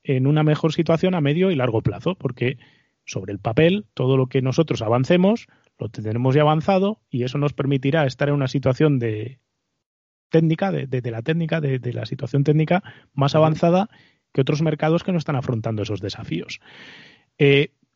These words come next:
Speaker 1: en teoría, lo que se debería de haber hecho, y hubiera sido lo suyo, es que las grandes potencias mundiales se hubieran puesto todas de acuerdo en un calendario y una estrategia común,
Speaker 2: Ujú.
Speaker 1: y todas hubiesen caminado en la misma dirección. ¿Por qué? Porque de esa manera todos los fabricantes tendrían la misma in-,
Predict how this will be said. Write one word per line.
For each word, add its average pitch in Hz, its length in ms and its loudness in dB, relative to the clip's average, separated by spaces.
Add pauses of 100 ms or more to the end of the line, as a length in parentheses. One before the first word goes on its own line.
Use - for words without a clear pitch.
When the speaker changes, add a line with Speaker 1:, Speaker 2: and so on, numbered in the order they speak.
(140)
Speaker 1:
en 135 180 2
teoría, 165 500 0 (280)
lo 131 160 -4
que 123 120 -6
se 127 120 -8
debería 113 320 -4
de 160 60 -2
haber 165 180 -2
hecho, 170 360 -4 (180)
y 113 260 -4
hubiera 117 240 -6
sido 135 200 2
lo 131 80 2
suyo, 151 500 2
es 127 200 0
que - 120 -8
las 98 160 -10
grandes 127 320 0
potencias 135 520 0
mundiales 139 480 2
se - 60 -8
hubieran 117 220 -2
puesto 120 260 -2
todas 127 260 2
de 131 80 0
acuerdo 135 300 2
en 110 80 -2
un 117 180 -2
calendario 120 580 0
y 113 40 -2
una 120 140 -4
estrategia 127 480 -4
común, 240 400 4 (480)
Speaker 2:
Ujú. 117 120 -12
Speaker 1:
y 123 120 -2
todas 123 300 -4
hubiesen 135 320 0
caminado 117 640 -2
en 143 60 0
la 127 100 -2
misma 127 280 0
dirección. 117 440 0
¿Por 107 180 -2
qué? 127 180 0
Porque 110 280 -10
de 113 60 -2
esa 127 120 -2
manera 143 340 2
todos 147 240 4
los 147 140 2
fabricantes 151 520 2
tendrían 135 360 2
la 113 80 -4
misma 127 260 0
in-, 135 100 -2